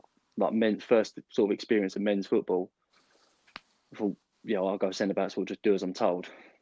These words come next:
Played. I'll tell you, I played all right. Tom would probably tell you that I think the winner was my fault. I played him onside.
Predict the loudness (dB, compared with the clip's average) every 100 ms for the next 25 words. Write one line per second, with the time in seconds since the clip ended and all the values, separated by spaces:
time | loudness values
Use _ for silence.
0 | -20 _ _ -20 -20 -20 -12 4 6 6
1 | 4 4 4 2 0 0 0 0 2 0
2 | -2 -4 -2 0 -2 -2 -4 -2 -4 -2
3 | -2 0 -2 -4 _ _ _ _ _ _
4 | _ _ _ _ -10 -4 -2 2 2 2
5 | 0 -2 -4 -6 -8 -6 -2 -2 -2 -6
6 | -4 -6 -6